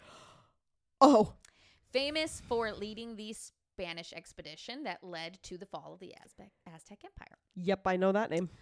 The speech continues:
Speaker 2: Um, Maria in this story was a native woman who served as his concubine, an interpreter, and it's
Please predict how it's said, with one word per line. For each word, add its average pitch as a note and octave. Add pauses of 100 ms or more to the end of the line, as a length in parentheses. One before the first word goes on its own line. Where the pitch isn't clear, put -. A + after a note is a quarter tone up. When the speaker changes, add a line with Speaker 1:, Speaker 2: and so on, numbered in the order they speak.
(400)
Speaker 2:
Um, G#3+ (960)
Maria A3
in G#3
this C4+
story A#3+
was G3+
a F#3+
native F#3
woman F#3+
who A3+
served F#3+
as F3
his F3+
concubine, G3 (400)
an G3+
interpreter, G3+ (580)
and -
it's A3